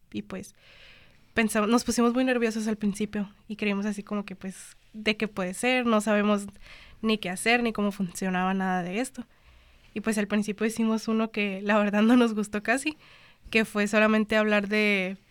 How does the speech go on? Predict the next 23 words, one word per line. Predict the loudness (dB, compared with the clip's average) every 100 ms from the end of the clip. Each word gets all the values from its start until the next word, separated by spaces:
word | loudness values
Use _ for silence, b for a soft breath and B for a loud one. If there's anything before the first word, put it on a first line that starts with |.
| 0
de | 4
música | 6 4 2 0
sin | 2 2
un | 0
tema | 0 2
en | 2
específico | 0 -4 -4 -4 -6 -4
ni | -4 -4
nada. | -4 -4 b b b b b b b b b
Y, | -4
pues, | -2 0
ya | 0 0
a | 0
raíz | 2 2 4
de | 2
eso | 2 0 -2
quisimos | -2 0 0 0
mejorarlo | -2 0 0 0
y, | -2
y | -4 -6
fue | -8 -4
cuando | -2 -2
decidimos | -2 -4 -6 -4 -4 -6